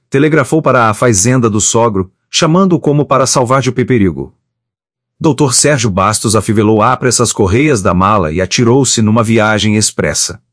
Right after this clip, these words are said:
A nora precipitou-se-lhe nos braços quando o viu. Que diferença da suave Lucila que ele deixara,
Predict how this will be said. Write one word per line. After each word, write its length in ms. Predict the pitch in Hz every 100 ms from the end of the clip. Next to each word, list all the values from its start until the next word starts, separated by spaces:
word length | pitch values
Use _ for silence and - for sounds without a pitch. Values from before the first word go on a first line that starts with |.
| _ _ _ _ _ _ _
A 80 | 131
nora 240 | 139 165
precipitou-se-lhe 800 | 151 151 - 139 117 143 139 139
nos 180 | 135 131
braços 460 | 95 120 143 107 -
quando 280 | 110 107 110
o 40 |
viu. 320 | 95 92 78 - _ _ _ _ _ _
Que 140 | - 147
diferença 540 | 123 123 117 127 127
da 100 | 117
suave 360 | - 120 117 107
Lucila 640 | 107 - - 139 160 120
que 100 | 117
ele 120 | 107
deixara, 640 | 107 98 - 107 90 80